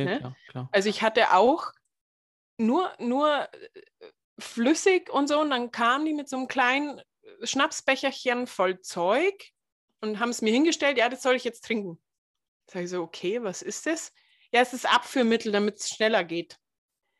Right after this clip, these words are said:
Speaker 2: Ich so, „Ich sitz doch jetzt eh schon die ganze Zeit auf der Toilette,
Speaker 1: Mhm.
Speaker 2: bis sich das wieder alles einspielt, dann saufe ich das Zeug hundert pro nicht.“ „Doch, das trinken Sie jetzt.“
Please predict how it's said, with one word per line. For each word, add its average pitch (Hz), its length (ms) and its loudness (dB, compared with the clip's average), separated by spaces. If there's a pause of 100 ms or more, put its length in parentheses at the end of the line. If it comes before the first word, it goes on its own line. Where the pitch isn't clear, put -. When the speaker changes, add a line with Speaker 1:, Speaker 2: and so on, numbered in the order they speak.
(360)
Speaker 2:
Ich 214 140 -2
so, 220 100 0
„Ich 208 240 0
sitz - 260 -2
doch 214 120 4
jetzt 208 280 0
eh 320 100 4
schon 285 140 4
die 208 80 2
ganze 226 300 -2
Zeit 262 240 2
auf 294 160 0
der 202 120 -2
Toilette, 208 580 0 (280)
Speaker 1:
Mhm. 127 200 -4
Speaker 2:
bis 139 100 -10
sich 220 120 -8
das 214 200 -2
wieder 214 180 2
alles 196 240 0
einspielt, 277 680 -2
dann 202 360 -6 (120)
saufe 208 320 2
ich 226 60 -4
das 208 220 2
Zeug 226 300 4
hundert 247 260 2
pro 208 120 0
nicht.“ 302 380 0 (340)
„Doch, 262 160 2
das 311 180 -4
trinken 285 360 -4
Sie 180 140 -4
jetzt.“ - 320 -8